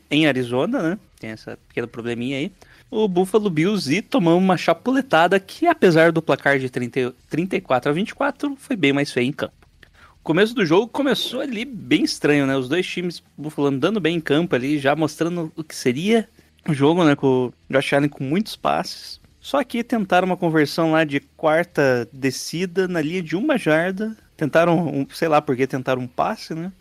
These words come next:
E foi incompleto, turnover and downs. Mas, para compensar, os forty-niners também fizeram uma campanha longa ali, contaram com, <laughs> o principal lance foi a penalidade do, o pass interference, numa terceira pra sete, em cima do Brandon Ayuk,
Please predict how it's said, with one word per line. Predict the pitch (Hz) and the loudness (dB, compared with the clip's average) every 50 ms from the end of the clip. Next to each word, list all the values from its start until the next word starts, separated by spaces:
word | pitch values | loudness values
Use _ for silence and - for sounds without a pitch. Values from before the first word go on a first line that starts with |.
| _ - | _ -6
E | 247 247 294 311 | -6 -4 -4 -6
foi | - - - 196 | -8 -8 -6 -4
incompleto, | 190 185 185 - 202 190 185 - 143 139 147 - - - 156 156 156 | -4 -4 -4 -4 -4 -4 -2 0 0 0 0 -2 -2 -2 -2 -2 -2
turnover | 151 - 156 143 135 131 127 127 135 139 | -2 0 0 0 0 0 0 0 -2 -2
and | 143 143 | -2 0
downs. | 123 - - - - - - - - _ _ - | -2 -2 -4 -6 -18 -20 -20 -20 -20 _ _ -6
Mas, | 175 175 202 254 247 - | -6 -6 -4 -6 -8 -6
para | - - 143 139 131 | 0 2 2 2 2
compensar, | - 160 139 - 190 202 - - - 208 214 | 2 0 0 0 0 0 2 2 0 0 0
os | - | 0
forty-niners | - 139 123 123 120 120 127 - | -2 -2 0 0 -2 -4 -4 -4
também | - 127 139 147 147 | -4 -4 -4 -4 -4
fizeram | - - - - 135 127 123 127 | -6 -12 -10 -2 0 0 2 2
uma | 123 120 | 0 -2
campanha | - 131 123 - 131 139 | -4 -6 -4 -2 0 2
longa | 151 147 143 156 180 170 151 | 4 4 4 2 2 2 2
ali, | 131 139 156 165 | 2 2 0 0
contaram | - - 131 - - 127 131 131 | -2 -4 -4 -2 0 0 0 0
com, | - 131 117 107 107 - _ _ | -2 -6 -8 -8 -10 -14 _ _
<laughs> | - - | -16 -12
o | - | -12
principal | - - - 143 147 143 - - 151 143 | -12 -4 0 2 2 2 2 4 4 6
lance | 139 135 143 147 147 - | 6 6 4 4 2 0
foi | - - 143 127 | -2 0 0 0
a | |
penalidade | - 147 127 131 127 127 123 123 127 127 127 127 120 127 | 0 0 -2 -2 -2 -2 0 2 4 4 4 2 0 -2
do, | 117 123 120 117 113 113 113 120 - _ _ - - | -2 -2 -2 -4 -4 -6 -8 -10 -16 _ _ -14 -8
o | - 131 123 117 120 120 120 117 117 | -4 -2 0 2 2 4 4 2 2
pass | - - 131 131 | 2 0 0 0
interference, | - - 135 127 - - 147 160 185 180 180 - | 0 0 -2 -2 0 2 2 2 2 0 -2 -2
numa | 143 131 127 | -2 -2 -2
terceira | 127 131 123 - - 131 131 | 0 -2 -4 -2 -2 -4 -2
pra | - 123 | -2 -4
sete, | 123 - - 120 120 165 - - - - _ _ - | -4 -4 -4 -4 -4 -4 -6 -10 -16 -20 _ _ -18
em | 139 | -18
cima | - - - 135 | -12 -8 -6 -6
do | 127 127 | -4 -4
Brandon | 123 135 135 127 123 | -2 -2 -2 0 2
Ayuk, | 123 120 127 143 185 196 - - | 2 2 2 2 0 -2 -4 -10